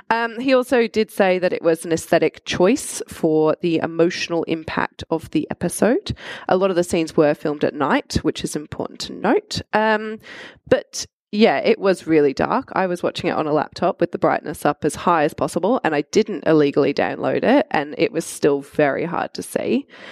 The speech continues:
Um, and I believe there were a couple of people saying they couldn't make anything out at all. Um, and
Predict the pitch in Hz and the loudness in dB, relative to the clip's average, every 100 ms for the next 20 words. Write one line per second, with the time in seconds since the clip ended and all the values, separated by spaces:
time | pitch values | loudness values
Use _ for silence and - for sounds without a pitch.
0 | - - - - 196 190 185 170 180 175 | -20 -20 -8 -4 0 0 0 2 4 4
1 | 185 175 170 175 160 151 165 - 160 147 | 6 6 4 4 2 2 0 0 0 -2
2 | - 151 - 151 151 147 143 - 139 143 | 0 -2 0 -2 0 0 -2 -2 -6 -2
3 | 135 151 143 147 143 139 143 135 147 - | -2 -2 -4 -4 -2 0 -2 -2 -4 -2
4 | 196 240 - - 196 202 196 190 196 - | -4 -6 -12 -2 0 0 -2 -6 -10 -12
5 | - - 247 254 254 - - | -12 -2 2 2 -2 -6 -8